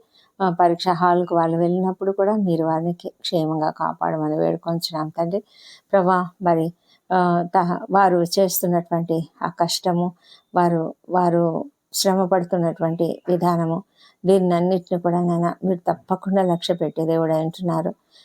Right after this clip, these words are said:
ప్రభా, ప్రతి ఒక్కరిని కూడా మీరు దీవించి వారు పడిన శ్రమను తప్పకుండా మీరు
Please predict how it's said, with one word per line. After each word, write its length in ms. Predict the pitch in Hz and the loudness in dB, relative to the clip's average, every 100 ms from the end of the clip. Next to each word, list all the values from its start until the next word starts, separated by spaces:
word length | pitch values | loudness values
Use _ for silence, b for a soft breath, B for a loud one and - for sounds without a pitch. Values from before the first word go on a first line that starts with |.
| b - | b -2
ప్రభా, 220 | 180 185 | 0 0
ప్రతి 320 | 175 175 160 | -2 -2 -4
ఒక్కరిని 400 | - - 190 185 | -6 -4 -4 -2
కూడా 260 | 180 180 180 | -2 0 0
మీరు 260 | 170 156 | 0 -2
దీవించి 680 | 160 180 175 185 175 190 185 - | -2 0 0 0 -2 -2 -4 -4
వారు 380 | 175 170 170 202 b b b _ | -2 0 0 -4 b b b _
పడిన 300 | 196 185 202 | 0 2 2
శ్రమను 600 | 175 - 180 180 180 269 285 | 0 0 0 0 0 -4 -10
తప్పకుండా 560 | - - 196 190 196 196 | -14 -2 -2 0 0 0
మీరు 320 | 180 170 165 | 0 0 -2